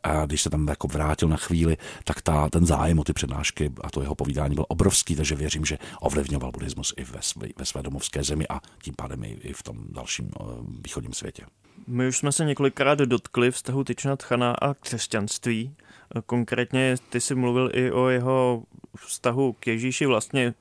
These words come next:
Speaker 2: úplně na začátku si mluvil o tom, že to, co tě k němu přivedlo, je to, že nějakým způsobem se postavě Ježíše Krista věnoval. Mohl bys trošku nějak přiblížit ten jeho přístup,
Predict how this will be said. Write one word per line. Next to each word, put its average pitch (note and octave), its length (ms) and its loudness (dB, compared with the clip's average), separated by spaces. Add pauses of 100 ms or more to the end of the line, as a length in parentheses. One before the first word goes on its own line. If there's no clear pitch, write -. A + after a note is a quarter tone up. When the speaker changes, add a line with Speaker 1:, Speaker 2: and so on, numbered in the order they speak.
(100)
Speaker 2:
úplně C3+ 380 2
na A#2 100 4
začátku A#2+ 480 2
si B2 100 -2
mluvil A#2+ 240 4
o F#2 80 2
tom, B2 160 2
že A#2+ 80 2
to, B2 160 0
co C3+ 160 2
tě A#2+ 120 0
k - 80 -14
němu B2 200 2
přivedlo, B2+ 440 4
je G#2 100 4
to, A2 180 -2
že A2 180 -2 (540)
nějakým A#2+ 380 0
způsobem C3+ 600 2 (100)
se B2+ 240 2
postavě B2+ 460 2
Ježíše C3 380 0
Krista C#3+ 540 0
věnoval. C3 480 4 (520)
Mohl B2+ 320 4
bys D3+ 260 2
trošku D3+ 400 0
nějak D3+ 280 2 (240)
přiblížit D3 560 2
ten D#3+ 140 2
jeho E3+ 180 4
přístup, E3+ 480 0